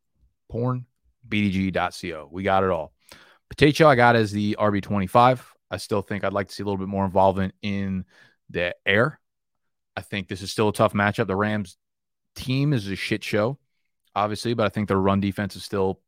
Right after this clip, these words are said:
primo with Aaron Donald there. Um, I do have Pacheco over Foreman slightly. I have Foreman, the R B twenty-eight against Denver. Tough defense. And I have Pittman. Ooh,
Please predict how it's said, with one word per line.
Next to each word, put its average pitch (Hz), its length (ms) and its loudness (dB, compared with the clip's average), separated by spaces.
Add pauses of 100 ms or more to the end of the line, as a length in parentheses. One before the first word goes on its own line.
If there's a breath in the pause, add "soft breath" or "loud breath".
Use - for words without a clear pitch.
(380)
primo 104 340 0
with 110 200 0
Aaron 98 220 2
Donald 92 300 -2
there. 101 240 -4 (1080)
Um, 92 240 -2
I 95 100 -2
do 110 160 2
have 113 340 4 (420 soft breath)
Pacheco 107 520 -2 (120)
over 104 240 2
Foreman 101 440 -2 (400)
slightly. 104 560 -2 (800)
I - 80 -6
have 92 100 -4
Foreman, 95 540 -6
the 104 60 -4
R 92 100 0
B 92 80 -4
twenty-eight 98 520 -2 (200)
against 90 260 -10
Denver. 104 380 0 (540)
Tough 92 180 -6
defense. 101 420 -6 (120)
And 92 480 -6
I 95 60 -6
have 92 260 -6
Pittman. 101 420 -2 (560 soft breath)
Ooh, 95 240 -4